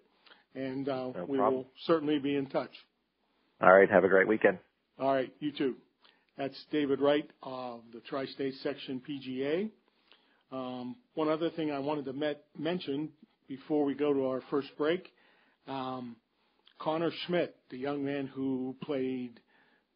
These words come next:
Speaker 1: really well the last couple years in, in the district amateur, um, events, played very well at, at, uh, Drexel. Uh,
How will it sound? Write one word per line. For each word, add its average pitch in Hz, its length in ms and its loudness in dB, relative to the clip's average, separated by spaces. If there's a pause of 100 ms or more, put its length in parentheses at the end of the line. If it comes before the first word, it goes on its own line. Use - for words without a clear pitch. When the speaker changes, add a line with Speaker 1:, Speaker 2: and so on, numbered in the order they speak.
(140)
Speaker 1:
really 143 580 0
well 131 400 0
the 123 100 -4
last 127 400 -4
couple 135 300 -6
years 123 420 -4 (300)
in, 127 80 -12
in 123 400 -12
the 113 320 -12 (640)
district 147 480 -6
amateur, 139 560 -2 (520)
um, 123 540 -14
events, 147 480 -6 (580)
played 139 280 -6
very 143 240 2
well 139 340 2
at, - 400 -12
at, 131 260 -14
uh, 117 240 -12
Drexel. 160 600 -4 (640)
Uh, 120 240 -16